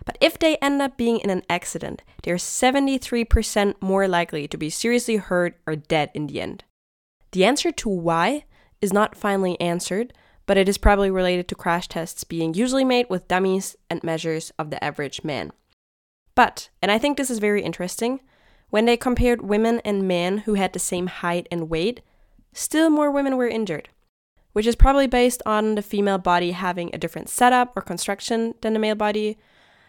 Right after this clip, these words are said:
But the point is, there is simply not enough information out there, and this lack is based on the so-called gender data gap.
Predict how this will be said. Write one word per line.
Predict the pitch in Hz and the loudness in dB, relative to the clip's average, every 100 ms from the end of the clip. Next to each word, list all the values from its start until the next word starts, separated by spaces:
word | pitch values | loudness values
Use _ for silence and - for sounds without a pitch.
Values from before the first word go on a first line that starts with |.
| _ _ _ - | _ _ _ 2
But | 226 | 2
the | |
point | 226 330 330 | 4 4 4
is, | 294 302 - - - - | 2 -2 -4 -14 -10 0
there | 294 | 2
is | 302 | 2
simply | 349 349 339 | 2 4 4
not | 262 262 254 | 4 4 2
enough | 226 220 226 - | 0 2 0 -2
information | 202 190 185 190 - 190 | -4 -2 0 0 -2 -2
out | - 190 - | -2 -2 -2
there, | 156 - 214 _ _ - | -6 -8 -14 _ _ -4
and | 196 | 0
this | 269 - | 0 4
lack | 226 254 - | 4 4 2
is | - 190 | -4 -2
based | 196 214 240 - | 0 0 -2 -4
on | 196 190 | -2 -2
the | |
so-called | 180 214 214 202 190 175 | 0 0 0 2 2 2
gender | 180 180 180 | 0 0 -2
data | 165 160 147 | -2 -4 -4
gap. | - - | -6 -8